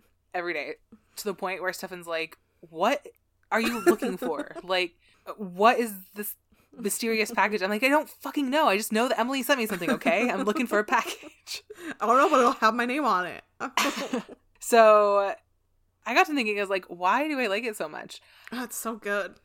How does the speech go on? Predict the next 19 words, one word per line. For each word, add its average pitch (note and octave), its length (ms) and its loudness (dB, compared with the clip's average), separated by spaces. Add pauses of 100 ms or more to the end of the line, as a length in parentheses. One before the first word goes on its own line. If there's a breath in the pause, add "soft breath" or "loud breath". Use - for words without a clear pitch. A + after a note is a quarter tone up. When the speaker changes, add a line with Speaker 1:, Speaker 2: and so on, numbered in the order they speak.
(200)
Speaker 2:
D-, A3+ 120 -8
it's C#4 360 -8
just G#4 240 0
so A4 180 4
fun. A3+ 500 0
Speaker 1:
<laughs> - 40 -20
Speaker 2:
Um, G#3 360 0
it A3 180 -4 (340)
kind C4 180 -2
of F4+ 40 -2
reminds D#4 280 -6
me D#4 100 -6
of D4+ 100 -10
Pavlov's C4+ 440 -2
dogs C#4 260 0
a F3+ 40 -10
little E3 160 -8
bit. E3 260 -8 (180)
Uh, F#3 440 0